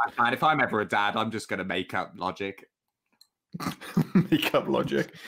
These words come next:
Speaker 2: But, but your plan is just to become a stepdad, though, right?
Speaker 1: That is my plan. I, I need to find, um, abroad. No, not abroad. You can't say that anymore. <laughs> Uh, I need to
Speaker 2: We've
Speaker 1: find
Speaker 2: just
Speaker 1: <laughs>
Speaker 2: had the conversation, Jesse, about what you can't. Oh.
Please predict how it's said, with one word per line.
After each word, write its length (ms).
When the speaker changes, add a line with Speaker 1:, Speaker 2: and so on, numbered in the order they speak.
Speaker 2:
But, 240
but 140
your 160
plan 240
is 140
just 160
to 40
become 240
a 40
stepdad, 560
though, 140
right? 300
Speaker 1:
That 160
is 100
my 100
plan. 520
I, 180
I 100
need 180
to 80
find, 580
um, 400
abroad. 500
No, 80
not 240
abroad. 260
You 60
can't 180
say 160
that 120
anymore. 260
<laughs> 240
Uh, 160
I 200
need 180
to 180
Speaker 2:
We've 100
Speaker 1:
find 140
Speaker 2:
just 360
Speaker 1:
<laughs> 40
Speaker 2:
had 220
the 80
conversation, 880
Jesse, 420
about 220
what 100
you 100
can't. 300
Oh. 480